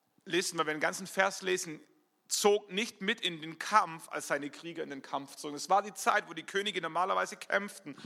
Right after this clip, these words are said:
Und David war schon etabliert, er war positioniert, er musste niemand mehr was beweisen, er war alt.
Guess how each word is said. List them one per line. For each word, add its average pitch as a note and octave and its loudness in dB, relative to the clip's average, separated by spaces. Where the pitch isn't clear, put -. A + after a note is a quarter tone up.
Und E3 2
David F#3 6
war D#3 6
schon D#3+ 0
etabliert, F3+ 2
er D#3 0
war D#3 4
positioniert, G3 2
er - 0
musste F3+ -4
niemand F#3+ -2
mehr F3 2
was F3 2
beweisen, F#3 0
er D#3+ 0
war E3 6
alt. F#3 4